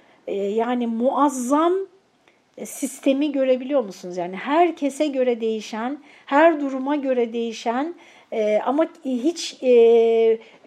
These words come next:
o sürekli değişimin hep bir denge içerisinde olduğu, kaos yok yani. Sürekli değişim var ama kaos yok.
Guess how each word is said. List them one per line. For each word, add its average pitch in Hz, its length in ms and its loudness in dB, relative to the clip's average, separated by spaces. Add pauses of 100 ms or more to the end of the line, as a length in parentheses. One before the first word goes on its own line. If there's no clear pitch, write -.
(120)
o 262 100 4
sürekli 311 640 0
değişimin 277 760 0 (220)
hep - 340 0
bir 330 240 4
denge 262 380 4
içerisinde 240 680 -2
olduğu, 214 760 0
kaos 254 500 2
yok 269 260 0
yani. 139 380 -6
Sürekli 254 500 -2
değişim 320 380 0
var 427 280 -6
ama 311 260 -4
kaos 277 440 0
yok. 160 240 -10